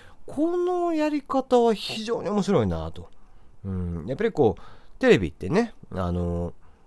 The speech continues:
なんだろうな、未だにね、僕はテレビってすごく影響力はあると思ってるんです。これもうラジオトークの影響力とか、えー、ボイシーの影響力とか、もっと言えば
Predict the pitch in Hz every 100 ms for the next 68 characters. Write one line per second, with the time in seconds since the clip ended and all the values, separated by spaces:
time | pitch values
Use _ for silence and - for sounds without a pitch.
0 | - - - - 117 131 104 101 - 185
1 | 226 247 269 277 277 226 165 170 196 202
2 | 127 95 - 92 - 147 117 101 113 104
3 | 156 95 82 117 151 143 160 - 101 101
4 | - 107 123 120 76 - 147 - 156 156
5 | 156 131 117 175 185 208 185 220 196 160
6 | - - 117 156 104 120 123 - 156 151
7 | 120 85 - 87 - 80 - - - -
8 | - 98 98 95 170 165 101 - 98 90
9 | 82 82 95 98 - 123 131 92 - -
10 | - 87 135 175 117 139 113